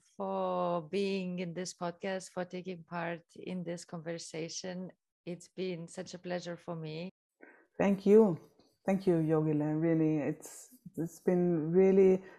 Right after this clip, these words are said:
Speaker 2: a very beautiful conversation, and I really like the, the energy that you bring. I really enjoy it very much. Thank you.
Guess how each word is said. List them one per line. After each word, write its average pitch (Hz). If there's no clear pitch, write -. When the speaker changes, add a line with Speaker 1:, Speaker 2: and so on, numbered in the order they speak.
Speaker 2:
a 175
very 185
beautiful 190
conversation, 160
and 156
I 156
really 165
like 165
the, 156
the 165
energy 220
that 151
you 156
bring. 151
I 165
really 156
enjoy 151
it 139
very 151
much. 147
Thank 170
you. 151